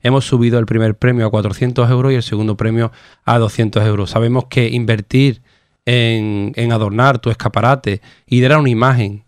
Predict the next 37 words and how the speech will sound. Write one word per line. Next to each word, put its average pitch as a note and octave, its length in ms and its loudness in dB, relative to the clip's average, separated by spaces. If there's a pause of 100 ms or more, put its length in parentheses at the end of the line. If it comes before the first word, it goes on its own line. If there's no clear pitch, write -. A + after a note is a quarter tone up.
(140)
eh, G2+ 680 0
muy B2 140 2
positiva B2+ 640 0
para G2+ 200 0
que G2+ 120 -2
la G2 80 0
gente, G#2+ 480 -2 (340)
eh, G#2+ 460 0
quiera D3 280 4
comprar A2+ 340 0
en G#2+ 40 2
el G#2+ 80 0
comercio A2 400 -2
local A2+ 440 0 (180)
es C3 120 2
caro, F2 400 -2 (200)
y B2 120 2
por A2+ 120 0
eso A#2 160 0
tenemos A#2 280 0
que - 100 -4
apostar, A#2+ 580 0
pues, G#2+ 160 -2
con G#2+ 140 -4
más G#2 160 0
recursos, A#2 640 -2 (340)
y B2+ 60 4
eso B2 160 2
hemos G#2+ 140 0
hecho - 120 -4
este - 160 -4
año. G2 140 0
Este - 160 -4
año A2 180 2
hemos A2+ 160 2
apostado A2 400 0
fuertemente B2 840 0